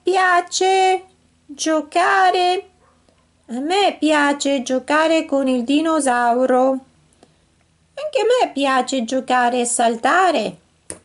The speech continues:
Ma perché non sa-, giochiamo a Uno?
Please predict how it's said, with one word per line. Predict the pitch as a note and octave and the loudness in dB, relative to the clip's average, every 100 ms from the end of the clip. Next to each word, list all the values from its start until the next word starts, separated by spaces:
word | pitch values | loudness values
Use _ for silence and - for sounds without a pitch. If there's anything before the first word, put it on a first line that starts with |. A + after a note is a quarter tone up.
| _ _ - - - _ _ _ | _ _ -20 -20 -20 _ _ _
Ma | D4 E4 E4 D#4+ D#4+ D#4 _ _ _ _ _ - - | -8 -2 0 0 -2 -8 _ _ _ _ _ -20 -8
perché | - G#4 - D5 | -4 -4 0 0
non | E5 | 0
sa-, | C#5 G#4 G4 - | -2 -2 -4 -6
giochiamo | - D4 F4 F4 F4+ E4+ F4 F4 E4+ E4 _ _ _ - | -16 -4 -4 0 0 2 2 0 0 -2 _ _ _ -4
a | C#4 C#4 - | -2 -2 -6
Uno? | - E4 E4+ C#4 F3 D3 | -2 2 4 2 0 -4